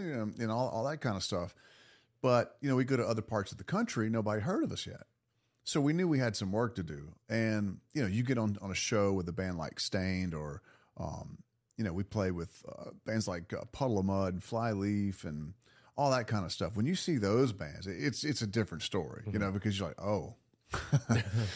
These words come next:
Speaker 1: they got a fleet of buses and a crew, and we're out there loading our own gear." And so, you know,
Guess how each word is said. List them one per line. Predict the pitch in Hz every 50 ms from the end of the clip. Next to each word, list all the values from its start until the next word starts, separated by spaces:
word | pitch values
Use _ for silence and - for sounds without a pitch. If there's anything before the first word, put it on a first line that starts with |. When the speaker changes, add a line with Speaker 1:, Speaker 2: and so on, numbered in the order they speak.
| 143 139 113
Speaker 1:
they | 139
got | 127 117 98
a | 92
fleet | - - 127 123 113
of | 101 82 85
buses | - 110 110 110 - - 110 104 104 101 95
and | 92 80
a | 76
crew, | - - - 120 113 110 110 107 104 101 101
and | 98 87 90
we're | 101 113 113
out | 110 101 95
there | - 98 95 90 90 -
loading | 107 110 110 110 104 101
our | 101 104
own | 104 101 101 95
gear." | 98 101 104 104 98 95 95 98 - - - - _ _ _ _ _ _
And | - 104 104 101
so, | - - 113 107 107 104 98 101
you | 127
know, | 135 131 117